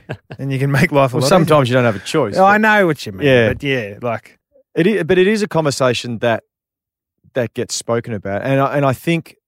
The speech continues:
Speaker 2: times have changed. Like, certainly if, if we were having this conversation in the eighties or the nineties,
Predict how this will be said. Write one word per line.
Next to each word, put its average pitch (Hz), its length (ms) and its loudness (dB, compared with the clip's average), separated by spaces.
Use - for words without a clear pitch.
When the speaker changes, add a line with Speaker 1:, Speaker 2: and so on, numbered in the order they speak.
Speaker 2:
times 123 360 -4
have 104 120 -12
changed. 127 540 -10
Like, 107 160 -10
certainly 135 320 -2
if, - 200 -14
if - 220 -10
we 127 100 0
were 120 100 0
having 110 180 -2
this 101 80 -8
conversation 104 800 -6
in 131 180 -2
the 117 100 0
eighties 113 420 0
or 107 100 -6
the 104 80 -8
nineties, 107 720 -4